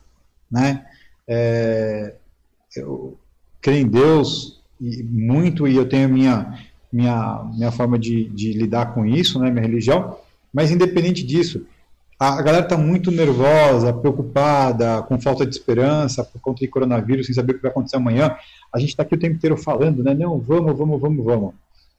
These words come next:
Eu queria que vocês prestassem atenção numa coisa. É, não é só a oportunidade comercial que esse momento tá trazendo, né? Se você tá aí, o, o Thiago, por exemplo, tem duas meninas lindas, né? Aliás, Thiago, depois o meu filho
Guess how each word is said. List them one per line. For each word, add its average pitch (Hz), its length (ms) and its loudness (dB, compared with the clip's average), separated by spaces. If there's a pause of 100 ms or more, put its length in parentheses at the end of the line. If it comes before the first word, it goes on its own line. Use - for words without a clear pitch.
(320)
Eu 131 80 -4
queria 165 180 2
que 190 80 -2
vocês 175 180 -2
prestassem 170 420 2
atenção 156 300 -2
numa 147 280 0
coisa. 120 360 0 (600)
É, 123 440 0 (100)
não 165 200 2
é 196 60 2
só 190 160 0
a 180 40 4
oportunidade 139 800 0
comercial 127 840 2
que 127 400 -4
esse 135 240 0
momento 127 300 0
tá 127 80 -2
trazendo, 104 540 -2 (500)
né? 123 320 -2 (340)
Se - 160 -4
você 165 240 0
tá 180 140 0
aí, 147 200 6
o, 127 440 0
o 135 80 -2
Thiago, 139 400 2
por 131 120 -2
exemplo, 127 320 0
tem 123 140 0
duas 131 220 2
meninas 131 360 0
lindas, 123 440 0 (260)
né? 135 300 -2
Aliás, 147 280 0
Thiago, 147 240 2
depois 139 440 0
o 139 40 -2
meu 127 120 0
filho 135 360 0